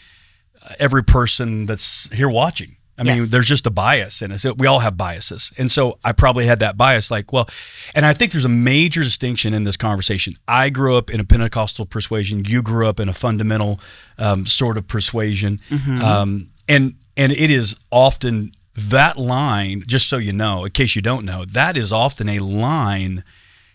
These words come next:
Speaker 1: between a difference of opinion with men and women in ministry, because
Speaker 2: Correct.
Speaker 1: within Pentecostalism, and we'll get there in a little bit, but, but, like, there are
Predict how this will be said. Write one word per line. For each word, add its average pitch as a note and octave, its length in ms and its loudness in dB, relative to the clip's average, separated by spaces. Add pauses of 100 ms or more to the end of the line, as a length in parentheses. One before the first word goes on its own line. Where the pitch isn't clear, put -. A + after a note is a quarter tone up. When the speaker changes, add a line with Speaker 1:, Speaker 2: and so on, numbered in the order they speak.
(120)
Speaker 1:
between A2 720 0 (200)
a G#2+ 60 0
difference A#2+ 400 0
of G#2+ 80 -2
opinion G#2 480 2
with G#2 160 -2
men A2+ 220 2
and G#2 100 0
women G2+ 400 0
in G2+ 360 -2 (120)
ministry, G#2+ 540 0
because A2+ 320 -4
Speaker 2:
Correct. B2+ 180 -2
Speaker 1:
within A2+ 340 0 (500)
Pentecostalism, A2+ 840 0
and A2 160 0
we'll A2+ 120 0
get D#3 200 4
there G#2+ 220 2
in G2+ 120 -2
a G2+ 60 0
little C3 240 2
bit, G2+ 260 0
but, A2 200 -2 (380)
but, A2 160 -4
like, A2 240 -2
there A#2+ 300 2
are A2+ 380 0